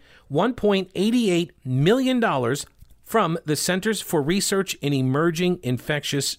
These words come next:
Diseases, funding that was doled out by the N I H. Again, this does not have to be beyond a reasonable doubt. This has to be preponderance of evidence. And this doesn't look good.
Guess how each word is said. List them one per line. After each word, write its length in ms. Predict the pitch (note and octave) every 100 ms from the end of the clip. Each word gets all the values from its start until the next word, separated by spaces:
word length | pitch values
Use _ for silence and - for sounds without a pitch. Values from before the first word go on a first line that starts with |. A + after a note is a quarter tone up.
| -
Diseases, 640 | C#3+ A#2+ B2+ G#2+ G2+ F#2 - - - -
funding 460 | - F3+ F#3 F3+ D#3+
that 140 | B2+
was 140 | B2
doled 320 | A2+ C#3 C3 C3
out 300 | C3 A2+ -
by 460 | F#3 A#3 A3+ G#3+ - - - -
the 240 | F3+ F3+
N 360 | C3 C3+ C3 C#3 -
I 400 | A2+ A2 G#2+ A#2+ - F3
H. 560 | G3 A2+ - - - - - - - - - D3+
Again, 460 | C#3+ G#3+ B2 E2+ - - - -
this 200 | B2+ D#3
does 200 | - F3
not 280 | E3+ G#3+ A3+
have 220 | G3+ G3
to 100 | -
be 240 | D3+ F#3 D#3
beyond 420 | C#3 C#3 D3 D3
a 80 | C3+
reasonable 720 | A2 E3 E3 C#3+ D3 C3+ C3+
doubt. 380 | E3+ C#3 - - - - _ - - -
This 220 | C3+ D#3
has 200 | E3 D#3
to 100 | D3+
be 180 | C#3+ C#3
preponderance 1000 | - - C#3+ - D3+ D3+ C#3+ B2+ B2 -
of 100 | A#2+
evidence. 640 | C#3 B2+ F#2 - - - - _ - - - _ _ -
And 240 | C3 A2
this 200 | F#3 A3
doesn't 400 | G3 E3+ C#3+ G#2+
look 220 | A2+ -
good. 320 | - D#3+ B2+